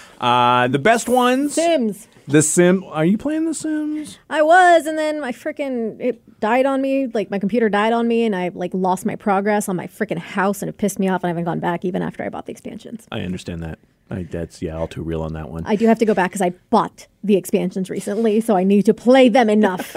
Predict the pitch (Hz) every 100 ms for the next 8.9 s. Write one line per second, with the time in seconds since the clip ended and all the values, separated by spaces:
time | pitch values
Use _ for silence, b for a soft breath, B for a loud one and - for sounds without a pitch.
0 | - - - - - - - - 233 285
1 | 320 311 403 - 330 247 294 294 254 247
2 | 220 - 294 247 151 165 190 190 202 196
3 | 214 214 196 208 190 185 156 175 165 147
4 | 135 139 - 113 - 131 127 110 90 -
5 | 180 185 185 185 B B - 110 110 160
6 | 147 131 117 123 170 175 175 170 - B
7 | B 113 117 113 104 - 117 95 90 175
8 | 185 - 170 175 180 180 180 180